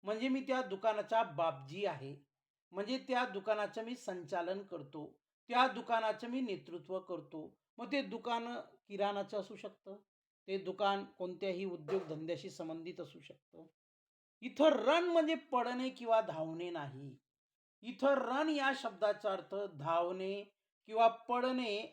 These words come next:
असा नसून संचालन करणे, नेतृत्व करणे,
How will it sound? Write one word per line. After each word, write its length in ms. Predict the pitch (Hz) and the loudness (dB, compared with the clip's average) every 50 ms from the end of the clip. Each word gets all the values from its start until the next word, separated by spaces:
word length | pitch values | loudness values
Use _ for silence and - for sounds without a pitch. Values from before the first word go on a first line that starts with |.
| - _ _ | -16 _ _
असा 380 | - 240 - - - 269 269 277 | -6 -6 -6 -2 2 2 4 4
नसून 680 | 269 254 233 226 208 - - 254 233 185 180 185 214 254 - _ _ _ _ _ _ _ - | 2 2 0 0 -2 -2 -4 -4 -2 -2 -4 -4 -6 -10 -14 _ _ _ _ _ _ _ -8
संचालन 840 | - - 302 294 277 277 262 269 294 277 262 254 262 262 277 277 285 | 4 8 8 8 8 6 4 4 6 8 8 8 8 6 4 2 0
करणे, 440 | 277 247 202 180 160 160 165 170 175 - _ _ _ _ _ _ _ _ _ _ _ _ _ _ _ _ _ _ _ _ _ _ _ _ _ _ _ _ - | 0 0 0 0 0 -2 -4 -6 -8 -10 _ _ _ _ _ _ _ _ _ _ _ _ _ _ _ _ _ _ _ _ _ _ _ _ _ _ _ _ -6
नेतृत्व 840 | 202 233 254 262 254 254 - 247 254 254 190 - 233 233 240 247 247 | 0 4 4 4 4 2 -2 -2 -2 -2 -2 -4 -4 0 0 2 0
करणे, 480 | 247 - 220 214 190 175 180 180 180 | 0 2 2 2 2 2 0 -4 -4